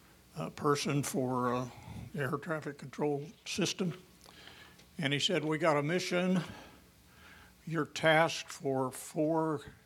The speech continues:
K C one thirty-fives, the ones on the top, and, uh, we're gonna pick up some airplanes in, uh, around Virginia, Portsmouth."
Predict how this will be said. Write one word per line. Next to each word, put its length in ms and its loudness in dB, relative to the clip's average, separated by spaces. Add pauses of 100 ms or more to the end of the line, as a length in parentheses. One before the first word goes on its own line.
(120)
K 200 -4
C 200 0
one 220 2
thirty-fives, 800 2
the 60 -6
ones 320 -4
on 160 2
the 80 -4
top, 420 2 (1160)
and, 300 -2
uh, 220 0 (760)
we're 140 -2
gonna 140 0
pick 260 -4
up 160 2
some 220 -4
airplanes 680 0
in, 240 0
uh, 220 0 (960)
around 360 0
Virginia, 540 -2 (1000)
Portsmouth." 520 -4